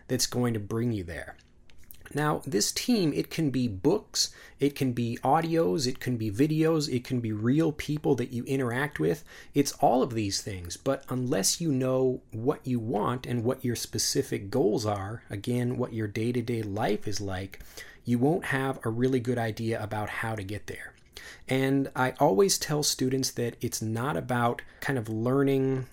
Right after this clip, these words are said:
or I guess the better way to say it would be, if you want to learn a specific kind of English, you need to spend time around that kind of English and build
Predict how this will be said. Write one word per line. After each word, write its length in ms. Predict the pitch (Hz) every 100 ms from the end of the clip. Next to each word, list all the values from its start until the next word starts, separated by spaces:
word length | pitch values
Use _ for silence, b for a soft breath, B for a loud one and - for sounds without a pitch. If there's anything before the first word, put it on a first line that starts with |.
| -
or 100 | 131
I 40 |
guess 200 | 139 170
the 100 | -
better 340 | 107 135 165 151
way 200 | 127 120
to 80 |
say 280 | 113 - 127
it 100 | 127
would 160 | 120 110
be, 280 | 117 113 B B B -
if 200 | 165 147
you 120 | 165
want 340 | 131 139 190 -
to 100 | 180
learn 380 | 143 147 147 156
a 60 |
specific 640 | 127 - 135 - 151 135 -
kind 460 | - - 160 156 165
of 100 | -
English, 480 | 202 220 139 120 -
you 80 | 127
need 180 | 139 127
to 60 |
spend 500 | 120 - - 143 147
time 560 | 139 - 143 139 139 135 -
around 720 | 123 113 110 147 185 143 123
that 280 | 113 117 -
kind 220 | - 120
of 80 | 110
English 360 | 113 113 113 -
and 220 | 113 104
build 400 | 123 131 123